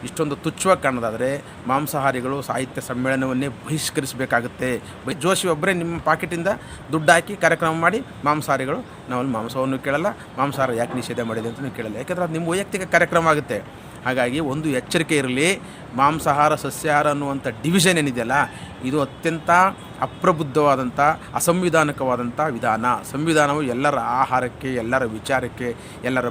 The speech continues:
ಬಣ್ಣಕ್ಕೆ, ಎಲ್ಲರ ಸಂಸ್ಕೃತಿಗೆ ಬೆಲೆ ಕೊಡುತ್ತೆ. ಈ ಸಂಸ್ಕೃತಿಯನ್ನು ಹತ್ತಿಕ್ಕುವಂಥ, ಈ ಹಕ್ಕನ್ನು ಹತ್ತಿಕ್ಕುವಂಥ, ಈ ಹಕ್ಕನ್ನು ಏಸಿಗೆ ಎಂದು ಕರೆಯುವಂಥ ಯಾವ ಅಧಿಕಾರವೂ ನಿಮಗಿಲ್ಲ.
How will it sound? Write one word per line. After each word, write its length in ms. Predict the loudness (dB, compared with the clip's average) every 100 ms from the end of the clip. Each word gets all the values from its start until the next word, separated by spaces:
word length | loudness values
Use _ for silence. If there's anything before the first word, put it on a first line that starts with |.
| 0
ಬಣ್ಣಕ್ಕೆ, 460 | 0 0 -2 -4 -4 -2
ಎಲ್ಲರ 240 | 0 2 4 4 0 -6
ಸಂಸ್ಕೃತಿಗೆ 520 | -6 -6 -8 -6 -6
ಬೆಲೆ 120 | -4 -4
ಕೊಡುತ್ತೆ. 280 | -4 -8 -10 -12 -14 -4 -4
ಈ 40 | -2
ಸಂಸ್ಕೃತಿಯನ್ನು 560 | -2 -2 -4 -2 -2 -2
ಹತ್ತಿಕ್ಕುವಂಥ, 640 | -6 -2 -2 6 6 4 -4 -10 -12 -10 -2
ಈ 40 | 0
ಹಕ್ಕನ್ನು 380 | 0 2 2 4
ಹತ್ತಿಕ್ಕುವಂಥ, 640 | 0 0 -2 2 2 4 2 0 -2 -10 0
ಈ 20 | 2
ಹಕ್ಕನ್ನು 360 | 2 2 0 2 8 8
ಏಸಿಗೆ 280 | 8 2 2
ಎಂದು 120 | 0
ಕರೆಯುವಂಥ 340 | 0 0 0 -2 0
ಯಾವ 260 | 4 4 4 2
ಅಧಿಕಾರವೂ 480 | -2 2 2 2 0 -2
ನಿಮಗಿಲ್ಲ. 420 | -4 -6 -4